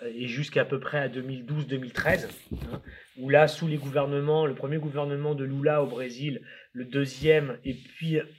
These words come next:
ça s'est justement arrêté un peu au début de celui de Dilma Rousseff, la situation des indigènes était plutôt meilleure, hein, dans le sens où on, on protégeait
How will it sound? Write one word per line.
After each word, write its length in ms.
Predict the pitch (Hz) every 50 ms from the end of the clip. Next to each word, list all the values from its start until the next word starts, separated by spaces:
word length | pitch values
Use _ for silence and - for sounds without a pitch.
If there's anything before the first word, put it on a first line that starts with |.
| _
ça 120 | - 151 131
s'est 140 | - - 143
justement 380 | 135 - - 143 143 147 147
arrêté 280 | 139 127 135 135 - 156
un 160 | 147 139 135
peu 140 | 131 - 147
au 140 | 147 135 123
début 560 | 117 120 131 131 - 147 151 147 143 135 123
de 120 | 120 123
celui 180 | 113 113 - 127
de 120 | 123 123
Dilma 300 | 117 117 120 123 127 123
Rousseff, 460 | 117 117 117 113 - 160 180 175 175 - - - - - - - _
la 100 | 135 139
situation 600 | - - 143 - 151 156 143 135 - - 160 156
des 180 | 143 139 131 127
indigènes 360 | 127 123 120 120 139 165 160
était 140 | - - -
plutôt 380 | - - 160 147 - 185 185
meilleure, 480 | 175 170 160 156 147 131 117 110 98 - - _ - - - _ _
hein, 180 | - 123 135 135
dans 160 | 120 120 120
le 60 | 117
sens 400 | - - 143 139 143 143 143 -
où 180 | 131 135 139 143
on, 320 | 127 120 110 107 110 - _
on 100 | 123 117
protégeait 640 | - 131 135 135 143 135 127 131 131 139 139 135 131